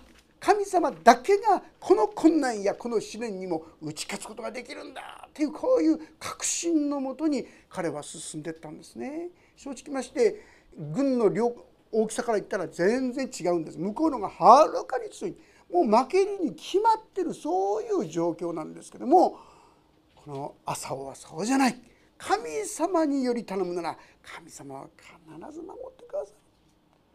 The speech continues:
事実彼にその通りのことを体験させてくださるんですね。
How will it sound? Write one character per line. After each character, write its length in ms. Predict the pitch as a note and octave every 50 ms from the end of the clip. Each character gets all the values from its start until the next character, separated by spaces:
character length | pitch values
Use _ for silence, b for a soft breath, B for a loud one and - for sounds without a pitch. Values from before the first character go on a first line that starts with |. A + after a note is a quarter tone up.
| _ _ _ _ _ _ _ _ _ _ - -
事 240 | D#3 D#3+ F3 F#3 F#3
実 540 | C#3 F#3 F#3+ F3+ - - - - C4+ D#4+ D#4 -
彼 320 | - - C4+ B3 A#3+ A#3
に 220 | G#3+ G#3+ F#3+ D#3+ B B B
そ 180 | - - G3+ G3+
の 140 | G3 F#3 F3
通 160 | - - - - - D#4+ G4+ A4 A4 A#4 A4
り 60 | A4
の 100 | G4 A#3+
こ 100 | C4 B3+
と 140 | - C4+ A3+
を 160 | F#3 - - - _ _ _ _ _ _
体 200 | - - D3 C3+
験 160 | - E3+ D#3+
さ 100 | D3 -
せ 100 | - F#3+
て 100 | F3+ G3
く 80 | D3+ E3
だ 120 | D#3+ D#3
さ 120 | E3 E3+
る 80 | G3 A#3+
ん 60 | A#3+
で 100 | A#3 A3
す 100 | G3+ G3
ね。 600 | - - A#3+ B3+ C4+ D4+ D#4 E4 E4+ F4 F4+ F#4+